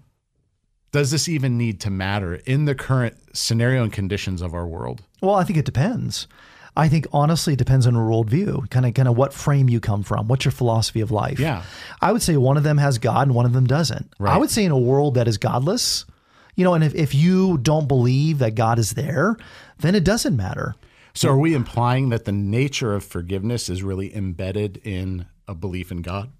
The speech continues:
Speaker 2: I think it is. I personally do. I think it's rooted, you know, in this, you know, almost like, like a parental sort of thing where the parent gets the kids together and says,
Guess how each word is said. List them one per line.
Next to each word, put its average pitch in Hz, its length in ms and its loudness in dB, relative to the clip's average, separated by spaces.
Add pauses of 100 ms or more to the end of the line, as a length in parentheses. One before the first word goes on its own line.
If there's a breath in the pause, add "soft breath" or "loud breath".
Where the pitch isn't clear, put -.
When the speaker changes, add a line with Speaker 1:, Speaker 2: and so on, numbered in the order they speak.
(460 loud breath)
Speaker 2:
I 196 120 4
think 240 240 0
it 123 80 0
is. - 420 -2 (120)
I 139 100 2
personally 180 600 2
do. 117 440 0
I - 140 0
think 143 160 0
it's - 160 0
rooted, 120 500 2
you 120 120 0
know, 113 280 2
in 120 260 2
this, 113 260 -2 (640 loud breath)
you 139 100 2
know, 117 140 4
almost 240 340 2
like, 202 140 0
like 175 160 0
a 156 60 0
parental 143 720 2
sort 120 300 2
of 110 120 0
thing 117 540 -2
where 127 140 0
the 127 100 0
parent 170 480 2
gets 147 180 0
the 135 120 -2
kids 131 200 0
together 120 320 0
and 113 140 0
says, 110 400 0